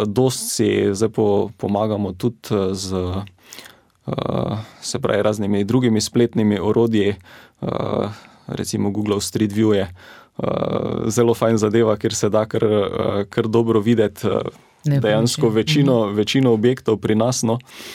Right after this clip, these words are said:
Speaker 1: Eh, tako da če, če nismo v živo na terenu, no, je po-, je to potem vedno tisto, kar, eh, kar jaz sam pogledam, no, da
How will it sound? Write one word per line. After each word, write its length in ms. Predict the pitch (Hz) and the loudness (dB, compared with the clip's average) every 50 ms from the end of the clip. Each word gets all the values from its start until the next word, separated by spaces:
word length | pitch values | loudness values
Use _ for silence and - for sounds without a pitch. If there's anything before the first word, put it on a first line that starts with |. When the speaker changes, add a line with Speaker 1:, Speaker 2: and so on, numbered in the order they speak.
| - - - - - - - - - - | -18 -18 -18 -18 -20 -20 -20 -20 -20 -14
Speaker 1:
Eh, 540 | - - 110 104 - - 101 - - - 113 123 - - - _ _ _ | -8 -6 -4 -2 -2 -2 -2 -2 -2 -4 -6 -8 -12 -20 -20 _ _ _
tako 240 | - - 117 120 113 | -6 -4 -2 0 0
da 100 | 113 104 | 0 0
če, 440 | 101 - - 131 123 120 120 120 120 | 0 -2 0 0 2 2 2 0 0
če 240 | - - - 120 113 | -2 -4 -4 -2 0
nismo 340 | 117 117 113 - - 107 98 | 2 0 0 0 -2 -2 -2
v 80 | 98 | -2
živo 240 | 104 117 117 110 104 | 0 0 0 0 0
na 120 | 101 95 | -2 -2
terenu, 400 | 98 95 107 104 107 110 110 104 | -4 -2 -2 0 0 0 0 -2
no, 160 | 101 98 101 104 - - - - - - _ _ _ | -2 -2 -4 -6 -10 -18 -20 -20 -20 -20 _ _ _
je 160 | - 104 104 | -4 -2 -2
po-, 140 | - - - - _ - - | -2 -4 -8 -8 _ -14 -8
je 200 | - 101 101 - | -4 -4 -4 -2
to 200 | - - 110 104 | -2 -2 -2 -2
potem 300 | - 104 95 - 101 104 | -2 -2 -4 -2 -2 0
vedno 280 | 101 104 101 104 101 101 | 0 0 0 0 -2 -2
tisto, 400 | 98 - 101 - - - 95 92 | -2 -4 -4 -4 -4 -6 -6 -6
kar, 260 | 90 - 98 95 95 | -6 -6 -4 -2 -2
eh, 340 | 92 - - - - 95 98 104 - _ _ - - - - _ _ - | -4 -4 -4 -6 -6 -6 -8 -10 -14 _ _ -20 -20 -20 -20 _ _ -6
kar 120 | - 101 | -4 -2
jaz 120 | 95 92 - | -2 -2 -2
sam 260 | - 110 101 98 92 | -2 -2 -2 -2 -4
pogledam, 440 | 90 104 92 95 95 90 90 85 87 | -4 -2 0 0 0 0 0 -2 -2
no, 140 | 87 92 95 | -2 -4 -4
da 160 | 92 90 | -4 -4